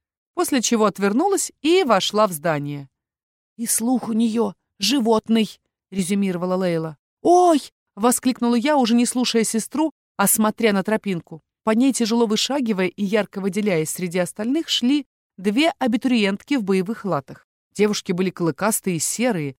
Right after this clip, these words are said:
От пояса вниз тянулись прямые юбки с вырезами по бокам от пола до широких бёдер. А бёдра там были такие,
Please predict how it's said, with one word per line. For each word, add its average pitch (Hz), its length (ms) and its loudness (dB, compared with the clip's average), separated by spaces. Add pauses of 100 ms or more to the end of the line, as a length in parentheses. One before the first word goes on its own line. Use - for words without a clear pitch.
(320)
От - 180 -4
пояса 240 400 0
вниз 240 340 0
тянулись 233 400 0
прямые 240 380 2
юбки 220 360 -2
с - 100 -6
вырезами 190 460 -2
по 175 160 -4
бокам 196 440 -2 (220)
от 165 160 -6 (120)
пола 262 300 0
до 202 120 -2
широких 185 480 -4
бёдер. 147 480 -8 (320)
А 175 120 2
бёдра 202 320 6
там 214 220 6
были 208 160 4
такие, 208 720 2